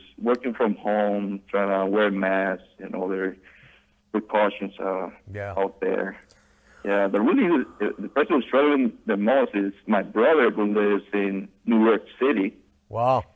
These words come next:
Speaker 1: And he, he told me, like, he, he sees, like, the, uh,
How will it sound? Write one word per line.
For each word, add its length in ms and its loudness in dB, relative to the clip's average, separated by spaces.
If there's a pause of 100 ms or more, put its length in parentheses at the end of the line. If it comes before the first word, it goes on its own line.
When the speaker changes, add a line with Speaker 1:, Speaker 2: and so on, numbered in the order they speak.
(200)
Speaker 1:
And 280 -2
he, 120 -2 (380)
he 140 2 (100)
told 320 4
me, 180 4
like, 420 4 (360)
he, 180 0 (140)
he 120 2 (120)
sees, 180 4
like, 260 2
the, 600 -2
uh, 320 -10